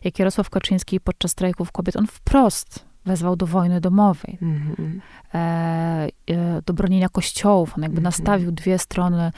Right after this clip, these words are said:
Speaker 1: e, przeciwko, e, sobie i policjanci, no, wykonywali po prostu jakąś wolę polityczną. Wierzę, że, że przy dobrych, em, zmianach, e, w zarządzie, tak, w, m, komendancie policji,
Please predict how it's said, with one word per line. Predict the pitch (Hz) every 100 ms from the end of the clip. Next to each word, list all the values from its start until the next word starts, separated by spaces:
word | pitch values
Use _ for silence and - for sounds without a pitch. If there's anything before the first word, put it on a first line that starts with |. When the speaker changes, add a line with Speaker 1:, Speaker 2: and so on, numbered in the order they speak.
| - - - -
Speaker 1:
e, | - 170 170
przeciwko, | - - - 170 - - 175 175 170 -
e, | 175
sobie | 170 175 160 160 175
i |
policjanci, | 180 180 170 - 175 170 -
no, | 180
wykonywali | 175 - 185 180 180 175
po | 180
prostu | 185 175 202
jakąś | - 185
wolę | 165 180 175 180 - - - -
polityczną. | 202 180 175 170 202
Wierzę, | 233 262 247 208
że, | 190 180
że | 175
przy | - 170
dobrych, | 185 180 185 175 - -
em, | 175 170 170 165 165 -
zmianach, | 165 190 170 175 160 -
e, | 175 165 165 165
w | 160
zarządzie, | 170 165 190 202 170 151
tak, | 156 -
w, | - - 156 -
m, | 165 156 - - - - - - - - - - -
komendancie | 185 175 175 165
policji, | 170 175 165 - 185 190